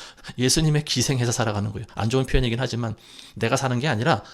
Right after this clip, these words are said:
예수님의 의를 힘입어서 살아가는 것이다. 그겁니다. 왜냐하면 내가 나를 구원해, 구원해 주신 주인의 뒤를 따라가는 그런 종의 삶을 산다고 하면요, 사실 종에겐 책임이 주어지지 않아요.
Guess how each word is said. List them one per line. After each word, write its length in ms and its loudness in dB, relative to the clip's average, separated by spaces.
예수님의 520 6
의를 220 8
힘입어서 360 6
살아가는 320 6
것이다. 320 0
그겁니다. 920 -4
왜냐하면 320 4
내가 360 6
나를 460 8
구원해, 400 6
구원해 300 8
주신 240 4
주인의 460 6
뒤를 300 2
따라가는 340 4
그런 140 4
종의 260 10
삶을 220 2
산다고 320 4
하면요, 380 2
사실 260 0
종에겐 340 4
책임이 340 0
주어지지 380 0
않아요. 340 -4